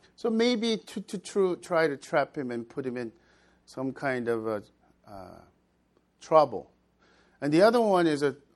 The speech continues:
just, you know, the ongoing debate and disagreement between the two schools of thoughts. And Jesus actually says the school of thought, Shammai, is the correct interpretation,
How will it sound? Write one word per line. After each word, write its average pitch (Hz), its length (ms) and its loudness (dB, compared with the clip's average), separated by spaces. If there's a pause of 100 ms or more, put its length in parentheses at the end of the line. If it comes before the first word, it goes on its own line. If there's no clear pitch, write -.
(240)
just, - 320 -6 (380)
you 196 160 -8
know, 190 160 -2
the 160 140 -6
ongoing 208 800 0
debate 165 640 2
and 143 160 -4
disagreement 135 720 -4
between 131 340 -6
the 127 80 -2
two 151 240 -8
schools 139 400 -10
of 113 160 -2
thoughts. 135 460 -6 (1200)
And 123 240 -10
Jesus 160 460 -6 (120)
actually 135 580 -6 (880)
says 123 380 -4 (1040)
the 127 80 -6
school 156 300 0
of 151 120 2
thought, 143 300 -2
Shammai, 135 720 0 (200)
is 123 200 -12
the 127 100 -4
correct 135 420 -4
interpretation, 131 1000 -6